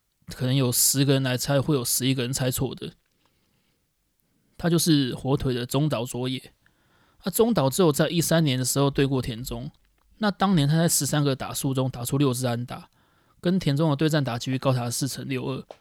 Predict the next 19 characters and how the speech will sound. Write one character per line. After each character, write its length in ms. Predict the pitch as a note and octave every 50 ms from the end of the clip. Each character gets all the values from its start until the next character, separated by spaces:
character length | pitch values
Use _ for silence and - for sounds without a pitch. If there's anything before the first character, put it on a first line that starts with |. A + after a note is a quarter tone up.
| _ _ _ _ _ _ _ _ _
记-， 160 | - - E3
记 160 | C#3 - G3
得 140 | E3+ D3 C#3 D3+
那 100 | F3+ E3+
时 140 | - -
候 340 | C#3+ E3 E3+ D3 C#3 B2+ - _ _ -
的 240 | - C3+ B2+ B2 B2
田 220 | - - C3+ B2+
中 120 | C3+ C#3 C3+
是 80 | D3+
神 220 | C3+ - B2 A#2+ B2
之 160 | - B2 B2
子， 280 | A#2 - - - F3+ - _ _ _ _ _ _ _ _ _ _ _ _ _ _ _ _ - - _ _ _ _ - _ _ _ _
这 120 | - - D3
也 40 | C3
是 160 | - E3 D3
蛮 220 | D3+ D#3 D#3 C#3+
能 120 | C3+ C3 D3
力-， 220 | D3+ C#3 C#3+ -